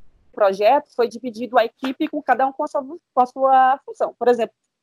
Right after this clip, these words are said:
teve o William e o Juliano que ficaram em criação, croquis, desenvolvimento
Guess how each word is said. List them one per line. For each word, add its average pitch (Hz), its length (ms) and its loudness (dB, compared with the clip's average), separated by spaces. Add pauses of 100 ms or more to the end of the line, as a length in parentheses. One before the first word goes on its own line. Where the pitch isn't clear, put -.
(120)
teve 262 220 2
o 302 60 -6
William 294 480 -4
e 320 60 -4
o 302 40 -6
Juliano 262 300 -6
que - 140 -20
ficaram 233 220 2
em - 140 -16
criação, 233 680 4
croquis, 226 600 -10
desenvolvimento 208 580 -4